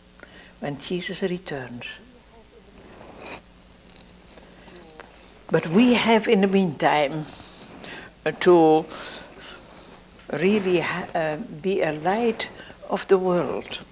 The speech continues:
The Bible says, he,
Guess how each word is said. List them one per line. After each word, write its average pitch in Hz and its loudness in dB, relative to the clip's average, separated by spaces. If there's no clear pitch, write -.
The 180 6
Bible 165 4
says, 151 -2
he, 208 -2